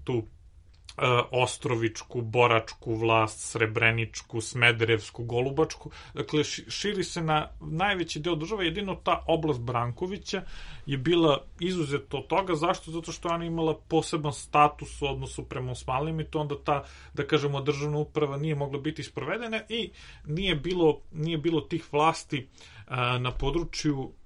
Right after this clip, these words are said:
području Mačve, da li to zbog opet specifičnog odnosa prema Ugarskoj, e, te oblasti. E sad, treba još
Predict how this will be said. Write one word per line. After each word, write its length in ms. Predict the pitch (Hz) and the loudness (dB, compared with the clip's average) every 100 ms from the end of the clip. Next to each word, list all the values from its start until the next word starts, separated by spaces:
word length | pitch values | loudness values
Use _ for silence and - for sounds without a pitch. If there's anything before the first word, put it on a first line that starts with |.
| - | -12
području 440 | 135 143 160 - 123 | -6 -6 -6 -6 -2
Mačve, 600 | 117 135 - - 247 - - | 0 0 -2 -4 -2 -2 -6
da 200 | 151 156 | 4 6
li 160 | 156 143 | 6 4
to 120 | 160 | 0
zbog 300 | 135 131 - | 0 -8 -2
opet 300 | 143 - 135 | -2 -2 -6
specifičnog 680 | - - 127 139 147 143 131 | -6 -12 -10 -10 -8 -8 -4
odnosa 340 | 135 131 - | -4 -4 -6
prema 300 | - 143 139 | -4 -4 -2
Ugarskoj, 440 | 151 127 107 - 117 | -2 -2 -6 -6 -8
e, 60 | - - - - 123 120 120 117 - - | -8 -18 -18 -8 0 4 4 4 0 2
te 120 | - 127 | 6 8
oblasti. 500 | 113 117 - - - - - - - | 6 2 -4 -14 -20 -18 -18 -20 0
E 120 | 156 | 0
sad, 180 | - 160 - - | 0 -8 -14 0
treba 340 | 175 175 170 | 2 4 6
još 340 | 165 160 - | 6 4 2